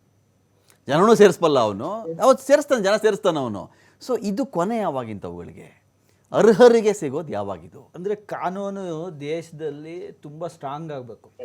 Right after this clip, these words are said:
Speaker 2: ಕಾನೂನು ಶಿಕ್ಷೆ ಇಲ್ಲದೆ ಇರೋದ್ರಿಂದ
Speaker 1: ಹ್ಮ್.
Speaker 2: ಈ ತರ ಸಮಸ್ಯೆಗಳು ಜಾಸ್ತಿಯಾಗಿ ಉದ್ಭವ ಆಗುತ್ತೆ.
Speaker 1: ಓಕೆ.
Speaker 2: ಯಾಕಂದ್ರೆ
Speaker 1: ಹ್ಮ್.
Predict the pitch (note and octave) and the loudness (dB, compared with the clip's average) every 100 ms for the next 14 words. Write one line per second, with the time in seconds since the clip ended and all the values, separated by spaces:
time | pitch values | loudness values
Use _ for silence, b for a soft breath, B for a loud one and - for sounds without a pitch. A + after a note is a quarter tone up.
0 | - - C3+ E3 F#3 F3+ F3+ F#3+ E3+ F3 | -16 -10 -6 -6 -6 -6 -6 -8 -8 -10
1 | - - F3 D#3 D3+ D#3+ D3 C#3+ C#3 B2 | -8 -10 -8 -6 -4 -4 -4 -8 -10 -10
2 | A#2+ A2 C#3+ D#3+ C3 D#3 F#3 F#3 F3 - | -12 -14 -10 -6 -6 -6 -8 -6 -6 -8
3 | D3 D#3 - D3+ C#3 D3+ F#3+ F3+ C3 C#3 | -12 -12 -12 -10 -10 -10 -12 -14 -10 -8
4 | D#3+ D#3+ E3+ D#3 D#3+ C#3 B2 B2+ A#2+ G#2 | -10 -8 -8 -8 -10 -14 -14 -12 -12 -12
5 | G2 - - C3 C3+ F3 F3+ F3 D#3 F3 | -18 -20 -18 -6 -4 -4 -6 -8 -8 -10
6 | - | -12